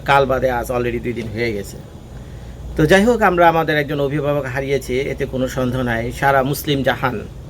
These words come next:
সারা মুসলিম জাহান স্তব্ধ এবং স্তব্ধ, মানে তার এই মৃত্যু সংবাদ শুনে যেমনটা ঘটবে আমরা কেউ আশা করিনি।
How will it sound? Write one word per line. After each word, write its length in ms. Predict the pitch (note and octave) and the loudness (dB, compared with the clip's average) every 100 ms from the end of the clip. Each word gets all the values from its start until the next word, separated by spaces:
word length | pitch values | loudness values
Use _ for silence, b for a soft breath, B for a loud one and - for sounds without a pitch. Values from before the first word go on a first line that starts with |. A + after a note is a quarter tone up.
| - - - - - - - | -16 -16 -16 -16 -16 -14 0
সারা 200 | C#3+ D3 | 4 4
মুসলিম 400 | D#3+ D#3 F3 D#3+ | 2 0 2 2
জাহান 320 | D3 D3 C#3+ | 2 2 0
স্তব্ধ 460 | C#3 - D#3 - D3 | -2 -2 0 0 0
এবং 200 | B2+ B2+ | 0 -2
স্তব্ধ, 580 | - - D#3+ - A2 G#2+ - - | -4 2 2 2 -6 -10 -10 -10
মানে 260 | A#2 G#2+ - | -8 -6 -4
তার 180 | B2+ | -2
এই 80 | B2+ | 0
মৃত্যু 300 | C3 D3 D#3 | -2 -4 -4
সংবাদ 320 | - B2 A#2 | -2 -2 -2
শুনে 260 | - A#2 A#2 | -4 -4 0
যেমনটা 380 | C3+ D3 C3+ C3+ | 2 2 2 0
ঘটবে 220 | C3+ C3+ | 0 0
আমরা 160 | B2+ B2 | 0 -2
কেউ 200 | C#3+ C#3 | 0 0
আশা 180 | A#2 | -2
করিনি। 320 | A#2+ A#2+ A2 | -4 -6 -8